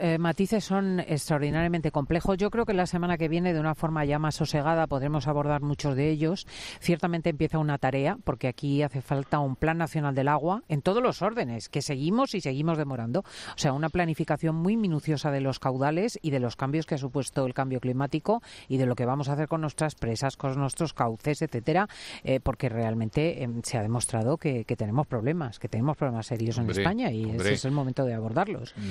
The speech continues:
Speaker 2: No quiero cambiar de tema, pero aparte, evidentemente, de esta grandísima, pero grandísima tragedia, dentro de unos pocos meses,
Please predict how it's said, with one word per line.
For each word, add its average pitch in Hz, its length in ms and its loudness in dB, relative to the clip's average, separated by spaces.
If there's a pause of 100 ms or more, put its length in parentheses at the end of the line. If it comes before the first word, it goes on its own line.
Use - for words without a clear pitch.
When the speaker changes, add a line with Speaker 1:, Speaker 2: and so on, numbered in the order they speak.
(120)
Speaker 2:
No 101 220 2 (120)
quiero 110 280 2
cambiar 107 300 4
de 107 80 0
tema, 123 320 2
pero 92 380 4
aparte, 95 460 2
evidentemente, 98 720 0
de 87 100 -2
esta 90 260 -2
grandísima, 87 960 -2 (140)
pero 82 160 -2
grandísima 90 680 -2
tragedia, 117 580 -2 (420)
dentro 104 460 2
de 110 80 2
unos 107 300 0
pocos 110 380 0
meses, 131 560 -2